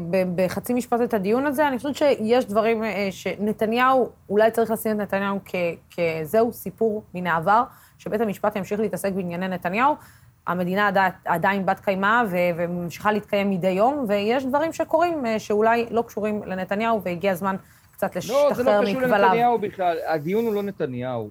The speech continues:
Speaker 2: נתניהו הוא עדיין צריך להיות הרמזור והתמרור האדום
Speaker 1: האדום.
Speaker 2: שלנו. מה אסור שיקרה כאן?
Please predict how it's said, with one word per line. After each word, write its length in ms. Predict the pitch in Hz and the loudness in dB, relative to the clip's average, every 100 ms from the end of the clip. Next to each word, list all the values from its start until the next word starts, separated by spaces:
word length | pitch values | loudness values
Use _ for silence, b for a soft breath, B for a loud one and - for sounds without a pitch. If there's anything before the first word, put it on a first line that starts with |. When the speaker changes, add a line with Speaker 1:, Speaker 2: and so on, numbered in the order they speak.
| - | -10
Speaker 2:
נתניהו 500 | 117 - 123 143 180 | -12 -6 -4 -2 -4
הוא 180 | 151 131 | -2 -4
עדיין 360 | 113 139 147 | 0 -2 -2
צריך 260 | 131 131 135 - | -6 -8 -8 -8
להיות 260 | 127 131 | -8 -6
הרמזור 520 | 123 113 113 104 131 120 | -2 -2 -4 -6 -6 -4
והתמרור 680 | 117 117 110 123 131 131 117 | -6 -6 -6 -4 -4 0 0
האדום 180 | 113 220 | 4 6
Speaker 1:
האדום. 360 | 214 196 202 | 6 6 4
Speaker 2:
שלנו. 320 | 117 113 117 117 - _ _ | 4 -2 -6 -12 -20 _ _
מה 160 | 151 185 | 0 2
אסור 540 | 190 190 - 190 214 214 | 2 -2 -2 2 4 4
שיקרה 500 | 196 170 - 147 139 | 2 -2 0 0 0
כאן? 300 | - 123 | 2 0